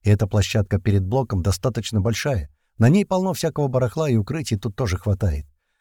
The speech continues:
Вон этот второй фургон с пленными, нам до него метров двадцать-тридцать.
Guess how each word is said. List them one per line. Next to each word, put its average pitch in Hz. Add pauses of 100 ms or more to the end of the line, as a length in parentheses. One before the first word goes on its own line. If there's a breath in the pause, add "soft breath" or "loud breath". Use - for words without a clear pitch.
(300)
Вон 107
этот 113
второй 113
фургон 107
с -
пленными, 90
нам 120
до 107
него 123
метров 110
двадцать-тридцать. 110